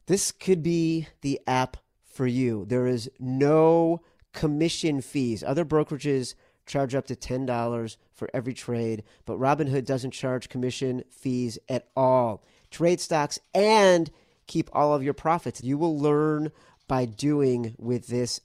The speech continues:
app. You will learn how to invest as you build your portfolio. You'll discover new stocks and track favorite companies with a personalized news feed.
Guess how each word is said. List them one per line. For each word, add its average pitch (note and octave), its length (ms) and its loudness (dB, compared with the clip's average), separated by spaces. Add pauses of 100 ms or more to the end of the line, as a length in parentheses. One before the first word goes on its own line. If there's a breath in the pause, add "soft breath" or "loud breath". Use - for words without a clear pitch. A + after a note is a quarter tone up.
app. A2+ 300 -4
You A2+ 100 -4
will A2 80 -4
learn A2+ 160 -6
how B2+ 120 -2
to D3 120 -2
invest D#3 420 -2
as A#2 140 -6
you B2 60 -6
build C3 200 -2
your C#3+ 100 -4
portfolio. D3 680 -2 (340 soft breath)
You'll C3+ 80 -6
discover C#3+ 420 -2
new D3+ 140 -2
stocks - 500 -8
and B2 100 -6
track C#3 260 -4
favorite C#3+ 340 -2
companies B2+ 480 -4
with A#2 140 -8
a A2+ 40 -6
personalized C3+ 760 -2
news C#3 260 -4
feed. A2 400 -4